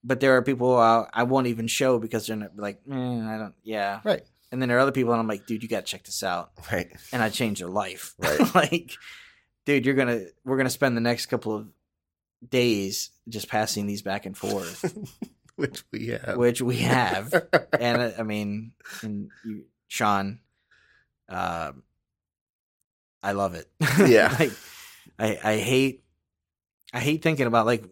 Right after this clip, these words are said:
Speaker 1: well, all the stuff that we're reviewing.
Speaker 2: Yeah.
Speaker 1: It's like,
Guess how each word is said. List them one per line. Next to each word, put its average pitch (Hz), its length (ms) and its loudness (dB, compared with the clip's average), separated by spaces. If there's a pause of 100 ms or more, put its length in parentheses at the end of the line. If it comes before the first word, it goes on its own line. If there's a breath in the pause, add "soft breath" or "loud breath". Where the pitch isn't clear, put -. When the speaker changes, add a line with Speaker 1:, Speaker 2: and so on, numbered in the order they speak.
Speaker 1:
well, 143 320 4 (260)
all 135 200 8
the 151 80 0
stuff - 260 0
that 127 140 -4
we're 139 140 0
reviewing. 113 760 -2 (100)
Speaker 2:
Yeah. 85 260 0 (460 soft breath)
Speaker 1:
It's - 160 -14
like, 110 240 -4